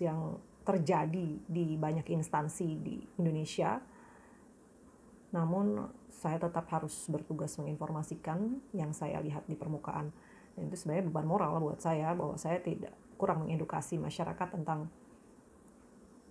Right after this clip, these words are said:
apa sih sebenarnya tindak pidana korupsi itu sendiri.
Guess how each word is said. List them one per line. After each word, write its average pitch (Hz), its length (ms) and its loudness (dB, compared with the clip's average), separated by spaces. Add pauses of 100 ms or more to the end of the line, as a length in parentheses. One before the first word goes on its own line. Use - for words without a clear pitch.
(260)
apa 180 240 -2
sih 220 120 0
sebenarnya 175 440 2 (320)
tindak 175 240 2
pidana 160 240 2
korupsi 170 340 2
itu 165 140 -4
sendiri. 170 480 0